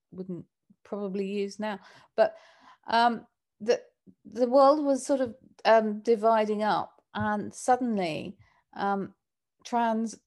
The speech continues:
so-called trans rights, which I'm still, I'm still not exactly clear what that actually means, um, uh,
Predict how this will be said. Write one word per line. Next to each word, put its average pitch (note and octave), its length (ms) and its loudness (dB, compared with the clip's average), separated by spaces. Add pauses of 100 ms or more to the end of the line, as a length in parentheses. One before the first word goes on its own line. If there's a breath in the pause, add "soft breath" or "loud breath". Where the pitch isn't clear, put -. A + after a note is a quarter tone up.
(100)
so-called B3 520 2
trans G3+ 320 -2
rights, G3 400 -2
which A#3 160 -4
I'm B3+ 180 2
still, A#3 460 0 (120)
I'm A#3 200 2
still C#4 220 -2
not A#3 460 -2
exactly G3+ 600 -6
clear F#3 560 -4
what F3+ 260 -10 (140)
that G3 220 -2 (100)
actually F3 760 -10
means, F#3 880 -8 (460 loud breath)
um, F#3 500 0 (260)
uh, - 200 -16